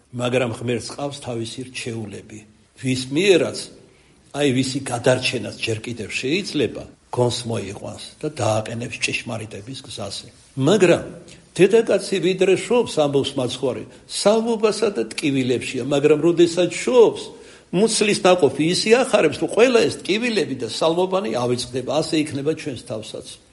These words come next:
ეს სალმობა და ტკივილები ჩვენთვის რა იქნება? უბრალოდ თქვენ წარმოიდგინეთ, უკვე ხმამაღლა აცხადებენ. მაგალითად, შეერთებული შტატების ახალი უმაღლესი ხელისუფალი. "ჩვენ ვიხელმძღვანელებთ, მათ შორის საქართველოსთან და სამხრეთ კავკასიასთან მიმართებაში", ამბობს ის,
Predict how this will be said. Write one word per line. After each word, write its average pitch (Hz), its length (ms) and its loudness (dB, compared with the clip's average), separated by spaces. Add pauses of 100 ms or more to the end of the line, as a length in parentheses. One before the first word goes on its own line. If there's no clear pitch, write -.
(160)
ეს 226 240 6
სალმობა 196 440 6
და 147 160 6
ტკივილები 202 560 0
ჩვენთვის - 480 -6
რა 135 60 0 (100)
იქნება? 110 340 -10 (380)
უბრალოდ 143 320 4
თქვენ 147 240 -2
წარმოიდგინეთ, 147 720 2
უკვე 147 140 2 (100)
ხმამაღლა 156 480 4 (120)
აცხადებენ. 113 560 -2 (400)
მაგალითად, 135 720 4
შეერთებული 175 560 2
შტატების 160 480 -2
ახალი 147 320 0
უმაღლესი 131 560 2
ხელისუფალი. 120 640 -4
"ჩვენ 180 400 4 (160)
ვიხელმძღვანელებთ, 135 960 2
მათ 143 160 6
შორის 107 240 -2
საქართველოსთან 127 720 -2
და 101 80 -10
სამხრეთ 131 400 -6
კავკასიასთან 131 720 -6
მიმართებაში", 123 720 -2
ამბობს 120 400 -4
ის, 165 160 -2